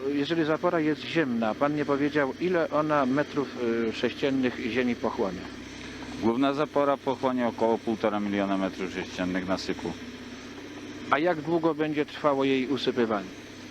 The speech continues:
Speaker 2: No, ponieważ to będzie zapora z jądrem miłowym, y, czas, okres trwania będzie, y, tylko sprowadzał się do okresów letnich. W związku z tym około czterech lat będzie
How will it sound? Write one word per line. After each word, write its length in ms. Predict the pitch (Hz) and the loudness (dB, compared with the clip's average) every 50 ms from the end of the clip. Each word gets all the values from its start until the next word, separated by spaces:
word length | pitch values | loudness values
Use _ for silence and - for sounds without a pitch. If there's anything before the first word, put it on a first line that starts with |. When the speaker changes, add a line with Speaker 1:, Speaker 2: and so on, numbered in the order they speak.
| - - - - - - - - - - - - - - | -14 -14 -14 -14 -14 -14 -14 -14 -14 -14 -14 -14 -10 -4
Speaker 2:
No, 160 | 90 101 117 117 | 0 0 0 2
ponieważ 500 | - 135 131 131 135 139 139 131 127 - | 2 0 2 2 4 4 4 2 0 0
to 180 | - - 123 | 0 0 0
będzie 320 | 113 123 135 135 120 131 127 | 2 2 0 2 2 2 2
zapora 480 | 120 131 120 123 - 135 127 117 117 | 2 0 0 2 0 2 2 2 0
z 60 | 113 | 0
jądrem 420 | 110 127 127 127 117 113 113 117 117 | 2 0 2 2 2 2 0 2 2
miłowym, 500 | 117 117 120 120 113 110 120 131 147 147 135 - - - - - - | 2 4 4 4 4 2 0 0 -2 -4 -8 -16 -20 -20 -16 -10 -4
y, 360 | 110 107 104 104 101 104 104 101 | 0 2 2 4 4 2 0 0
czas, 200 | - - 117 120 | 2 0 0 2
okres 340 | 123 135 - - 131 123 120 | 2 -2 -2 0 -2 -4 -4
trwania 500 | - - - 123 123 123 123 123 123 120 - - - - - - - 104 | -6 -6 0 0 0 2 2 0 0 0 -2 -8 -16 -18 -18 -16 -8 -4
będzie, 380 | 110 113 117 113 101 113 113 113 113 113 110 104 101 101 95 98 101 101 101 101 98 101 104 95 87 92 101 98 98 98 98 - | 0 0 0 0 0 0 0 2 2 2 2 2 2 0 0 0 0 0 0 0 0 0 0 -2 -2 -2 -2 -4 -4 -4 -6 -8
y, 80 | - - | -2 -2
tylko 280 | 127 117 - - 123 | -2 -2 0 -2 -4
sprowadzał 480 | 117 - - 113 117 117 117 110 117 117 | -4 -2 -2 0 2 2 2 2 0 -2
się 180 | 104 - 117 107 | 0 0 0 2
do 100 | 113 113 | 2 0
okresów 480 | 104 - 120 120 110 - - 110 101 | 2 2 0 0 0 0 -4 -2 0
letnich. 600 | 104 107 101 - - 117 131 135 - - - - - - - - - - - - | 0 0 -2 -2 -2 -2 -2 -2 -4 -12 -14 -16 -16 -14 -12 -12 -12 -12 -14 -14
W 100 | - - | -6 -2
związku 340 | 107 120 117 - - 123 117 | -2 -2 -2 0 -2 -2 -2
z 60 | - | 0
tym 220 | - 127 123 120 117 | -2 -2 0 2 0
około 400 | 110 - - 113 113 110 104 98 - - - - - - | 0 2 2 4 4 4 2 0 -4 -10 -12 -12 -12 -12
czterech 480 | - - - - 117 107 110 104 95 | -10 -6 0 0 2 2 2 0 2
lat 160 | 101 101 98 95 - 95 | 0 0 0 -2 -6 -4
będzie 320 | 98 98 92 92 101 98 | -4 -4 -2 -2 -2 -4